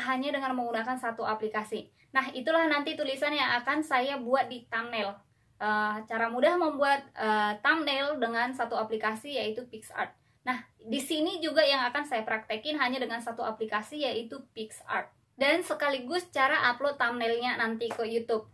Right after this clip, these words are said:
Nah, jadi di video ini teman-teman akan saya kasih tahu gimana cara membuat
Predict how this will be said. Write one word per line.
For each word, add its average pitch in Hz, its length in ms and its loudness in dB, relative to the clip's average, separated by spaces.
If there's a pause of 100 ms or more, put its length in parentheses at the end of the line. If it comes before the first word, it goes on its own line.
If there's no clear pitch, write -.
(440)
Nah, 233 240 0
jadi 262 160 2
di 370 160 4
video 320 320 2
ini 339 240 2
teman-teman 311 480 2
akan 277 400 0
saya 254 240 2
kasih 254 240 0
tahu 269 160 2
gimana 262 320 -2
cara 233 240 -2
membuat 220 560 2